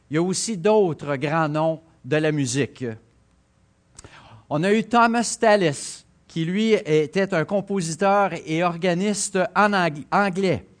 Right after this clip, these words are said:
Il était membre de la chapelle royale d'Henri huit et on le surnomme père de la musique anglicane. Évidemment, il était un des premiers à composer des chants en anglais. Et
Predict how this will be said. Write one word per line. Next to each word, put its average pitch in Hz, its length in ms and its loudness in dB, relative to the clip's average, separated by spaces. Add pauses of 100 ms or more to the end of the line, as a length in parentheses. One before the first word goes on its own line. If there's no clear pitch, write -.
(240)
Il 139 60 0
était 156 200 2
membre 190 560 4
de 143 80 0
la 143 160 2
chapelle 208 640 0
royale 160 720 2
d'Henri 147 320 0
huit 143 500 -4 (540)
et 196 260 8
on 147 280 2
le 147 120 2
surnomme 180 640 0
père 196 600 0
de 127 100 -2
la 147 180 2
musique 185 720 -2 (300)
anglicane. 165 840 -2 (420)
Évidemment, 156 400 0
il 190 140 0
était 156 180 -2
un 170 140 0
des 156 120 -2
premiers 170 380 0
à 139 60 0
composer 156 680 -2
des 123 180 -2
chants 147 300 -4 (100)
en 135 200 -2
anglais. 117 440 -2 (1400)
Et 185 120 2